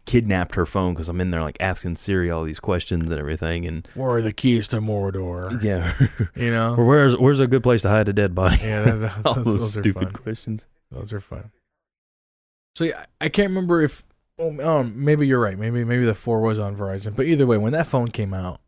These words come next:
Speaker 1: Mm-hmm.
Speaker 2: everyone just started coming back to, to Verizon.
Speaker 1: Yeah.
Speaker 2: And that was, um, but yeah, I mean, I,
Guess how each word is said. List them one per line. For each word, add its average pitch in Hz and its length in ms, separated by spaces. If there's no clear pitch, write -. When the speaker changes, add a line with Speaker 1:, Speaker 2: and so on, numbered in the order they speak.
Speaker 1:
Mm-hmm. 76 240
Speaker 2:
everyone 110 380
just 95 280
started 104 440
coming 107 260
back 95 320
to, 98 280
to 110 120
Verizon. 98 580
Speaker 1:
Yeah. 107 180
Speaker 2:
And 101 160
that 107 140
was, 101 200
um, 95 360
but 139 100
yeah, 117 340
I 123 80
mean, 117 240
I, 120 300